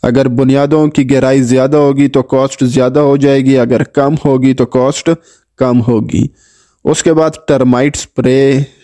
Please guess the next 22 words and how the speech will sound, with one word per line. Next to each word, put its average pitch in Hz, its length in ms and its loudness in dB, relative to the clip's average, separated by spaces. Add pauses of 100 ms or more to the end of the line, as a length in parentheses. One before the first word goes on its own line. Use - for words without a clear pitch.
(360)
जो 131 160 0
हम 131 160 0
दीमक 139 440 0
के 139 100 2
लिए 131 220 2
बुनियादों 127 600 0
और 123 340 -2
फर्श - 380 -6
कच्चा 139 300 -2
करने 123 300 0
से 123 160 -2
पहले 131 280 0
इस्तेमाल 120 460 0
करते 135 320 -2
हैं, 127 160 0 (460)
उसकी 165 280 0
लागत 143 420 0
तकरीबन 135 480 0
पचास 131 500 -2
हज़ार 139 240 2
रुपये 139 300 0
आएगी। 131 420 2